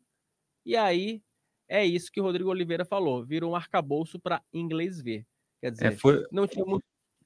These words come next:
Speaker 1: não tínhamos uma meta e vamos continuar sem meta.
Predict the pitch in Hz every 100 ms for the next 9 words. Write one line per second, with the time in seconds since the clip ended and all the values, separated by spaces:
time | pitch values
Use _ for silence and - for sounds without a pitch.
0 | - 196 214 208 202 196 208 214 202 214
1 | - - 190 190 208 208 214 208 185 180
2 | 214 180 120 -